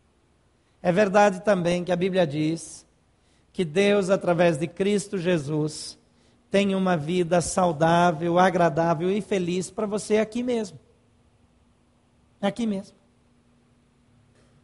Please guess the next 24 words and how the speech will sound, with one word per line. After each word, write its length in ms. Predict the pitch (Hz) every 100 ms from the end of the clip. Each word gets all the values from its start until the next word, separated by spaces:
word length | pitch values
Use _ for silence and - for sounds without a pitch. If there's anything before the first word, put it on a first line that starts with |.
| _ _ -
Algumas 460 | 214 233 302 254
semanas 520 | - 208 208 220 180
atrás, 480 | 170 147 202 208 170
eu 80 | 175
fui 160 | - 196
em 60 |
Santa 280 | 185 185 170
Catarina, 680 | 170 - 175 185 214 147 117 - _ _ _ _ -
é, 680 | 185 185 185 185 185 185 185 - _ _ _ _ _ _
fiquei 440 | - 185 220 220
lá 140 | 208 202
alguns 400 | 190 185 165 139
dias 680 | 208 208 202 - - - _ _ _ _ _
com 240 | 202 196
alguns 340 | 196 185 202 180
amigos 500 | 190 190 202 190 175
de 60 |
uma 140 | 220 220
igreja 380 | 190 202 185 185
que 100 | 190
eu 60 |
pastoreei 520 | - 180 - 175 170
no 80 | 160
passado. 600 | 151 147 - 185 170 127